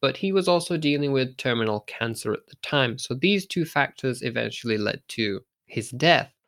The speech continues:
Additionally, we do know that there was actually four yakitori skewers actually found in his stomach after his death, but they have ruled out these as a determining factor. His remains were finally cremated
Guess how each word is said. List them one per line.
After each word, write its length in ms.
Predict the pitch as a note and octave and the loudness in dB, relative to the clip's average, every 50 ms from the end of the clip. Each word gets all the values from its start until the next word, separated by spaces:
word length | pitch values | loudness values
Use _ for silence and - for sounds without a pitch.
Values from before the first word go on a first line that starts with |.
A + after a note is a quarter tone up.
| _ _ _ _ _ _ _ _ _ - | _ _ _ _ _ _ _ _ _ -6
Additionally, 720 | F#3 F3 F#3 F#3 F3+ - - G3 F#3+ F#3+ F#3+ F#3 F#3 F3 | -6 0 0 0 0 0 2 2 4 6 8 8 6 6
we 160 | E3 E3+ E3 | 6 4 4
do 160 | - D#3 D3+ | 6 4 4
know 200 | C#3+ C#3 C#3 C#3 | 6 6 4 6
that 260 | C3 C#3 C3+ A2 F#2+ | 6 6 6 6 6
there 140 | B2+ B2+ B2 | 6 6 6
was 140 | A#2+ A#2 A2+ | 6 6 4
actually 400 | A#2+ A2+ B2 - - - A#2 G#2+ | 4 2 2 -6 -6 -6 -6 -6
four 540 | - - - A#2+ A#2 A2+ A2 G#2+ G#2+ A2 - _ _ _ _ - D3 - _ _ _ | -6 -6 -2 0 2 4 4 2 2 0 -4 _ _ _ _ -20 -20 -20 _ _ _
yakitori 540 | C3+ A#2 A2 - - - - A#2 G#2+ G#2 G#2 | -4 -4 -4 -4 -8 -8 -4 -4 -2 -2 -2
skewers 680 | - - - - - - C#3+ C#3 C3+ C3+ C#3 C3+ - | -4 -4 -6 -6 2 4 6 6 8 6 4 4 2
actually 420 | - A2+ A#2 G#2+ - - A#2 A2+ A2 | 2 4 4 4 2 -2 -4 -4 -4
found 360 | - - A2+ G#2+ A2 A2 G#2 | 2 2 4 4 4 4 2
in 120 | G#2+ G#2+ | 0 0
his 200 | G#2+ G#2+ G#2 - | 0 -4 -6 -6
stomach 480 | - - - A#2 A#2 A#2+ - - - - _ _ _ _ _ _ _ _ - - | -4 0 2 2 2 2 0 -4 -10 -20 _ _ _ _ _ _ _ _ -8 -8
after 240 | B2 - - - | -8 -4 -4 -6
his 240 | G#2+ - A#2+ A2+ A2+ | -4 -4 -8 -8 -8
death, 340 | - - E3+ F3 F3 E3+ - _ | 2 4 6 6 6 4 -2 _
but 160 | - C3+ C3+ | -2 -2 2
they 120 | D3 C#3+ C#3 | 4 2 4
have 340 | C#3+ E3+ F3+ F3 E3+ - D3+ | 6 4 4 4 2 0 0
ruled 260 | D3+ D3+ D3 C#3+ C3 | 2 4 4 4 6
out 300 | C3+ C3 C3 - - - | 4 4 4 2 0 0
these 320 | B2+ A#2+ A#2 A#2 A2+ - | 0 0 2 0 -2 -4
as 280 | - - A#2 A2+ G#2+ G#2+ | -4 -2 0 0 0 0
a 120 | A2 A2 | -2 -2
determining 600 | A2 G2+ G#2+ - - B2 A2+ A2 G#2+ G2+ G2+ G2+ | -2 -2 -6 -4 -2 -2 -2 0 -2 -2 -4 -6
factor. 580 | - - G#2 G2 G2+ - - G#2+ G#2 G#2 G#2 - _ _ - | 0 0 0 0 0 -2 -4 -2 -2 -2 -4 -10 _ _ 0
His 180 | - - F3 F3+ | 0 0 4 4
remains 500 | F#3 F3+ F3+ F3+ F3+ F#3 F#3+ F3+ - - | 4 6 6 6 6 4 2 0 2 4
were 640 | E3 D#3+ D#3+ D#3 D3+ D3 D3 C#3+ C#3 C#3 C#3 C#3 C#3 | 6 8 10 10 10 10 10 10 10 8 6 4 0
finally 480 | - - - C3 C3 C3+ C#3 C#3+ D3 D3+ | -8 -2 2 4 4 4 4 2 2 0
cremated 760 | D3 - - D#3 C#3+ C#3+ C#3+ C3+ - - D#3+ D3+ D3+ - | 0 0 0 4 4 4 4 2 0 -2 -2 -2 -2 -6